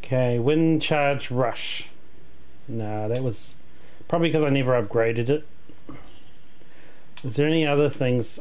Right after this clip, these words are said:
Okay, aerial dodge. That's where you can jump and dodge.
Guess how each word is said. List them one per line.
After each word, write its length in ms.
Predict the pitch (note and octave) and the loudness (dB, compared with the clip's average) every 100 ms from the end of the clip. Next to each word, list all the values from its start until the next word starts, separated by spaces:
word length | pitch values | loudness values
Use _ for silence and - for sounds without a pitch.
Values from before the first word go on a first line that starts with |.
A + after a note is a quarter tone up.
| C#3 | -2
Okay, 480 | C3 C3 A2+ A#2 - - - | 0 2 0 0 -4 -8 -2
aerial 400 | D#3+ D#3 D#3 D3+ | 2 4 4 2
dodge. 800 | A#2+ C#3 C3+ D3+ C#3+ - - - - - - - - - - - | 2 2 4 2 0 -4 -6 -6 -6 -6 -6 -6 -8 -8 -6 -4
That's 200 | C3 B2+ | 0 2
where 100 | D3+ | 2
you 120 | D3+ | 2
can 300 | C#3 C3+ A#2+ | 2 2 2
jump 340 | G#2 C#3 C3+ A#2+ | 2 2 2 2
and 200 | B2 A2 | 2 2
dodge. 560 | A#2 A2 G#2+ - - | 2 0 -2 -6 -6